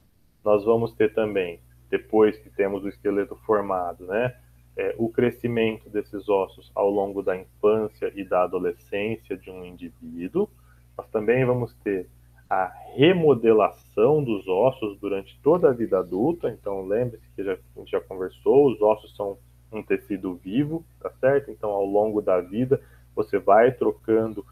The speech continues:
ah, essas células de ossos velhos por ossos novos, pra você tá sempre, pro, pro organismo tá sempre aí numa homeostase com, consigo mesmo e também podendo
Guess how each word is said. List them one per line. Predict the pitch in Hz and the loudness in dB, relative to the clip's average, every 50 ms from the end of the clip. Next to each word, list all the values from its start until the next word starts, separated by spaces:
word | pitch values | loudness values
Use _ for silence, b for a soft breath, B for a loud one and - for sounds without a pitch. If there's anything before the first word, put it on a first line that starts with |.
| b b b b b b b _ - | b b b b b b b _ -2
ah, | 107 101 98 98 98 98 95 92 101 - | 0 0 2 2 0 0 -2 -2 -2 -4
essas | 95 - - 101 - - | -4 -4 -4 -8 -6 0
células | - 104 101 110 113 110 107 101 | 2 4 4 6 4 2 2 0
de | 101 104 101 | 0 0 4
ossos | 98 101 101 101 - 101 - - - - _ _ _ _ _ | 4 4 4 2 -2 -10 -14 -14 -18 -20 _ _ _ _ _
velhos | - 98 101 107 107 104 101 95 - - - _ _ _ | 4 6 8 8 6 6 2 0 -6 -8 -14 _ _ _
por | - 104 98 92 - | -8 -8 -8 -4 -2
ossos | - 95 92 - - 98 87 - | 0 0 0 0 -4 -12 -14 -14
novos, | 95 90 92 90 98 120 139 139 123 - | -10 -2 2 4 6 6 6 4 0 -4
pra | - 107 98 | -2 -2 -2
você | 90 92 92 - - - 101 | -2 -2 -6 -10 -6 -6 -6
tá | - - 95 - - _ | -4 -6 -8 -8 -10 _
sempre, | - 101 101 101 - - - 95 104 | -8 -6 -6 -8 -8 -10 -12 -12 -12
pro, | - - 101 95 _ _ | -12 -12 -14 -14 _ _
pro | _ - 104 | _ 0 0
organismo | 98 92 101 95 98 101 98 101 101 | 0 0 -2 -4 -4 -4 -6 -8 -8
tá | - 95 - | -8 -8 -8
sempre | - - 104 101 98 - - | -8 -6 -6 -6 -6 -4 -4
aí | 98 101 | -4 -4
numa | 101 98 98 95 95 | -4 -6 -6 -6 -4
homeostase | 95 95 95 95 92 92 - - - - 95 95 98 107 104 101 95 92 92 92 90 _ _ | -4 -4 -6 -6 -8 -8 -8 -10 -10 -6 -2 0 2 2 2 2 0 -2 -6 -14 -16 _ _
com, | - 95 92 - b b b b b b b b _ _ | -16 -16 -16 -16 b b b b b b b b _ _
consigo | - 104 - - - 101 95 101 101 | -10 -10 -8 -6 -8 -8 -6 -6 -8
mesmo | 92 92 92 101 110 110 104 - 95 | -6 -4 0 2 2 2 0 -2 -10
e | |
também | - - 95 95 95 95 98 | -14 -12 -10 -6 -6 -6 -6
podendo | - - - 98 90 92 101 95 95 95 92 98 90 | -6 -6 -6 -6 -4 -4 -4 -4 -4 -6 -8 -10 -12